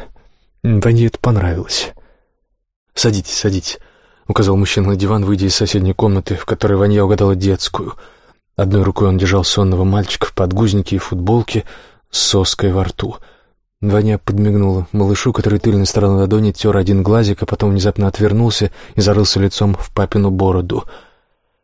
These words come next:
Ваня устроилась на диване и стала наблюдать, как мужчина достает баночку с детским питанием, отвинчивает крышку и отправляет банку в микроволновку.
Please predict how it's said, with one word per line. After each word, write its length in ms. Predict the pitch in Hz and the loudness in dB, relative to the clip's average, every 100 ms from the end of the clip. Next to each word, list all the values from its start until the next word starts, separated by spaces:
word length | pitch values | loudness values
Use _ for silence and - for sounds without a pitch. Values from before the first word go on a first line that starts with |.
| _ _ _ - | _ _ _ -6
Ваня 400 | 110 101 95 98 | 0 2 4 2
устроилась 640 | 98 - 104 98 92 - | 2 2 2 2 0 0
на 100 | 101 | 0
диване 380 | 95 101 127 110 | 2 2 2 2
и 40 | |
стала 260 | - 104 98 | 2 2 2
наблюдать, 580 | 95 98 98 110 - - | 2 2 2 0 -2 -4
как 200 | 104 101 | -2 0
мужчина 320 | 95 110 95 | -2 0 -2
достает 380 | 90 - 95 90 | -2 -2 -2 0
баночку 480 | 98 95 92 - | 0 0 -2 -4
с 40 | 92 | -2
детским 380 | 92 - 95 92 | -2 -2 -6 -4
питанием, 600 | - - 107 110 107 98 | -6 -2 0 0 0 0
отвинчивает 680 | 98 101 95 101 95 - - | -2 -2 -2 -2 -2 -4 -6
крышку 440 | - 110 110 - | -2 -2 -2 -2
и 40 | 98 | -2
отправляет 540 | - - 92 98 92 | -2 -2 0 0 -2
банку 360 | 98 95 92 98 | -2 -2 -2 -4
в 60 | |
микроволновку. 840 | 92 92 98 95 92 90 - - | -4 -2 -2 0 0 -4 -6 -12